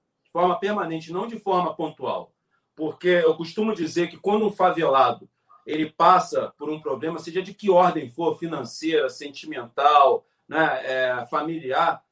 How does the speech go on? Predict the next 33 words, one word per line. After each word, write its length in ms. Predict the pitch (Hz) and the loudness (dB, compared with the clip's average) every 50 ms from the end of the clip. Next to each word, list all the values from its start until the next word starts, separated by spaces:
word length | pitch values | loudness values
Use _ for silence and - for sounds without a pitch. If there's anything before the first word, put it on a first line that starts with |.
| _ _ _ | _ _ _
existem 640 | - 170 175 165 - 214 240 247 - 233 226 208 | -6 -6 -6 -6 -6 -10 -10 -10 -8 -8 -8 -8
portas 540 | - _ - 196 214 214 214 - 202 180 165 | -8 _ 0 2 2 2 2 0 -6 -6 -2
abertas, 680 | 170 147 143 107 151 165 190 196 190 - - 127 113 | -2 -4 -4 -4 -2 0 0 0 0 -2 -8 -14 -14
Breno, 320 | 113 104 110 107 101 113 - | -12 -14 -14 -14 -14 -14 -16
escancaradas 1200 | 175 175 - - - 220 262 269 - - 240 202 175 165 170 202 208 208 - - 123 - - _ _ _ _ _ _ _ _ | -16 -16 -16 -8 -6 -6 -6 -6 -2 0 2 2 4 4 4 4 2 2 0 -4 -12 -12 -12 _ _ _ _ _ _ _ _
para 240 | _ 180 190 202 208 | _ 2 4 4 2
recebê-los. 960 | 180 180 208 208 202 - 220 208 - 170 175 175 165 151 123 107 _ _ _ _ _ _ _ _ _ _ | 0 -4 -8 -10 -10 -8 -10 -10 -10 -10 -10 -10 -10 -10 -14 -18 _ _ _ _ _ _ _ _ _ _
E, 140 | 175 196 226 | -2 2 4
às 180 | 240 226 - - | 4 4 2 -2
vezes, 460 | 160 165 185 240 277 277 202 185 175 | -6 0 2 2 2 2 0 -10 -10
essas 340 | 202 208 196 202 180 - - | -10 -8 -8 -8 -10 -10 -12
portas 420 | _ - 208 214 202 - 190 - | _ -2 0 0 0 0 -6 -12
que 120 | - 202 | -10 -12
encontram-se 500 | 190 180 - 185 185 175 175 180 170 180 | -12 -10 -6 -8 -8 -8 -8 -12 -14 -14
escancaradas 720 | 165 - - 208 214 208 - 196 170 160 175 180 170 165 - | -20 -10 -6 -6 -6 -4 0 0 2 4 4 2 2 0 -8
dentro 160 | 165 160 160 | -8 -10 -10
dos 160 | 156 - - | -10 -12 -14
territórios 400 | - 156 143 - - 143 139 139 | -14 -14 -14 -8 -8 -8 -8 -8
de 80 | - _ | -10 _
favela 480 | 135 127 120 - 185 202 202 - _ _ _ | -6 -6 -6 0 0 0 0 0 _ _ _
é 60 | _ 208 | _ -2
a 80 | 208 | 0
única 300 | 226 240 285 311 - 277 | 0 0 -4 -6 -2 -2
opção 480 | 262 - - 240 - - - 226 233 233 | -2 -2 -4 -12 -14 -6 -6 -6 -6 -6
que 80 | 233 | -8
ele 160 | 233 220 220 _ | -10 -12 -12 _
tem 340 | - 196 208 208 208 - _ _ _ _ _ _ | -8 -6 -6 -6 -8 -10 _ _ _ _ _ _
no 120 | 180 196 | -6 -2
momento 360 | 202 190 185 190 202 208 - | -2 0 0 0 -2 -4 -8
de 80 | - 165 165 | -12 -20 -18
desesperança, 800 | 175 165 180 - - _ 185 160 - 165 190 208 202 190 180 160 | -14 -14 -14 -14 -4 _ 0 2 4 4 2 2 2 0 -4 -8
de 80 | 165 | -8
desespero. 760 | 160 165 180 180 196 202 - - _ 175 170 165 156 - - | -10 -10 -8 -8 -8 -8 -10 -8 _ -2 2 2 2 2 0